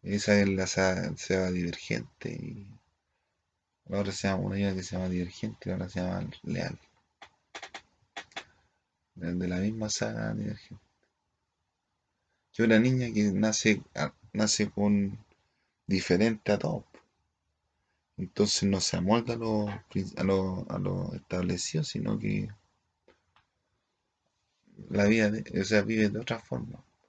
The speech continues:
de una manera otra, más natural y más, más honesta. Porque lo demás es pura mentira, ¿no? Lo que le han estado tratando de vender toda la vida.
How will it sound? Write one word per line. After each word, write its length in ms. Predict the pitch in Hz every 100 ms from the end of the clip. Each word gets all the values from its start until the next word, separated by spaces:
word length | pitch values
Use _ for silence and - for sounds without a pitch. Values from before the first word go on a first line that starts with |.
| _ _ _ _ _
de 80 | 104
una 120 | 101
manera 380 | 98 104 104 95
otra, 200 | - 95
más 220 | 95 95
natural 500 | 90 82 87 - 55
y 120 | -
más, 240 | 50 50 - 95 - _ _ _ _ _ _ _
más 120 | 170
honesta. 520 | 175 151 - - - - - _ _ _ _ _ _ _ _
Porque 280 | 104 - 98
lo 120 | 101
demás 280 | 98 101 101
es 60 | -
pura 220 | 104 101
mentira, 520 | 101 101 - - 120
¿no? 180 | 107 98 _ _ _ _ _ _ _ _ _ _
Lo 180 | - 92
que 140 | 90 92
le 200 | 90 95
han 180 | 98
estado 360 | 95 - 95 95
tratando 420 | 90 92 92 92
de 40 | 92
vender 280 | 92 98 - -
toda 160 | 95
la 80 | 50
vida. 340 | 50 - -